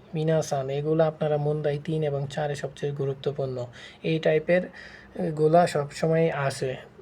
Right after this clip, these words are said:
তাহলে খাবারের পর আমরা কি বলবো? এটা সুস্বাদু ছিল। তাহলে জাপানি ভাষায় বলবো গোচি দো সামা দেশু কা। তাতে মনু মানে হলো বিল্ডিং, জাপানি ভাষায় বিল্ডিংকে বলা হয় তাতে মনু। আবার আরেকটা আছে যেটাকে বলা হয় বিরু।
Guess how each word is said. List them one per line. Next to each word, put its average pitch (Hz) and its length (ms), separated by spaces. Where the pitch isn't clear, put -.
তাহলে 156 420
খাবারের 175 440
পর 160 400
আমরা 147 220
কি 147 240
বলবো? 131 360
এটা 165 200
সুস্বাদু 147 520
ছিল। 131 300
তাহলে 139 260
জাপানি 147 420
ভাষায় 170 320
বলবো 151 380
গোচি 156 580
দো 190 260
সামা 139 440
দেশু 131 360
কা। 131 160
তাতে 165 440
মনু 151 500
মানে 139 260
হলো 160 200
বিল্ডিং, 131 720
জাপানি 139 340
ভাষায় 160 340
বিল্ডিংকে 147 520
বলা 160 260
হয় 180 120
তাতে 143 340
মনু। 127 240
আবার 135 240
আরেকটা 151 420
আছে 170 200
যেটাকে 147 320
বলা 147 180
হয় 151 120
বিরু। 135 360